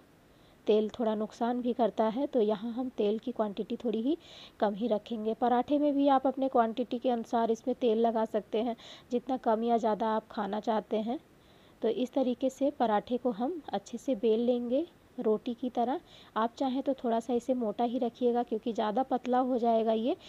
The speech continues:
तो कड़ा हो जाएगा। यहाँ जबकि दूध से हम लोग गूँथे हैं आटे को, तो ये बहुत ही soft और बहुत ही बढ़िया बन के ready होगा।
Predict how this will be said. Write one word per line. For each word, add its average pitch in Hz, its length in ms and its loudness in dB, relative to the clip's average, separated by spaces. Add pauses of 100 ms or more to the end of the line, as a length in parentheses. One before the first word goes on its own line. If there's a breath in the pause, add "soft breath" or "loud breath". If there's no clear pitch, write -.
(240 loud breath)
तो 262 360 6 (320)
कड़ा 240 200 4
हो 254 180 2
जाएगा। 226 420 2 (320 loud breath)
यहाँ 254 220 2
जबकि 269 260 2
दूध 247 220 0
से - 160 -2
हम 254 180 2
लोग 247 180 0
गूँथे 240 280 0
हैं 262 180 2
आटे 240 300 0
को, 277 140 0
तो 277 120 -2
ये 254 140 2
बहुत 226 360 -2
ही 277 80 0
soft 233 420 -2
और 226 180 0
बहुत 226 320 -4
ही 247 60 0
बढ़िया 202 320 -4
बन 208 140 -4
के 262 160 -2
ready 196 320 -4
होगा। 214 340 -4